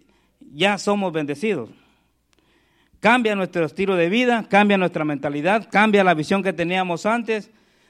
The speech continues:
Desde ese momento ya empezamos a ser supremamente bendecidos, porque antes íbamos a un camino de, de, de perdición, íbamos al infierno, pero ahora tenemos las puertas de los cielos abiertas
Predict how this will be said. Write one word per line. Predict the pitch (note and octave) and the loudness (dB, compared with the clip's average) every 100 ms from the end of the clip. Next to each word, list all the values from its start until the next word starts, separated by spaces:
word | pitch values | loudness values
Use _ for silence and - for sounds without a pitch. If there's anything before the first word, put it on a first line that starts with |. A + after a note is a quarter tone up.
| - | -8
Desde | D#3+ E3+ A3 | -2 4 4
ese | B3 C4 | 4 2
momento | A3 A3 C#4+ C4+ F#3+ F3 - _ _ _ _ | 2 2 2 0 -4 -6 -10 _ _ _ _
ya | - D#3 A3+ | -6 2 2
empezamos | A#3+ F#3 F#3+ F3+ A3+ G#3 | 2 -2 -2 0 2 0
a | |
ser | F3+ G#3+ F#3 | 0 -2 -2
supremamente | F#3 D#3 A#3+ A3+ A3+ A#3 A3 | -4 0 2 2 2 0 -2
bendecidos, | F#3 F3 F3 B3+ C#4 G#3+ | -2 -2 0 2 2 2
porque | G3+ F3+ | -2 0
antes | F#3+ G#3 G3 - | 0 0 -4 -2
íbamos | F#3+ G3 E3 | -2 0 -2
a | D3+ | -4
un | E3+ | -4
camino | F#3+ A3 A3+ G#3+ | -2 -2 0 0
de, | F#3 D#3+ | -2 -2
de, | D3 C#3+ C#3 | -4 -6 -6
de | C#3+ | -10
perdición, | C3+ D3 C#3 F#3+ B3+ B3+ - - _ - | -8 -8 -2 0 0 -2 -12 -20 _ -6
íbamos | E3 G#3+ G#3 | -2 0 -2
al | F3+ | 0
infierno, | E3 D3+ A#3+ C4 A#3+ G3+ _ _ | 0 4 4 4 -2 -8 _ _
pero | D#3 E3+ | -2 2
ahora | G#3 G3+ | 4 2
tenemos | F#3 G3+ A#3 B3 - - _ _ _ | 0 0 2 0 -4 -16 _ _ _
las | - E3 | -4 -4
puertas | - G3+ F#3 | 2 0 2
de | G3 | -2
los | E3 | 0
cielos | G3+ G3+ F3+ | 0 2 2
abiertas | F#3 G#3+ G#3 - | 2 2 2 -2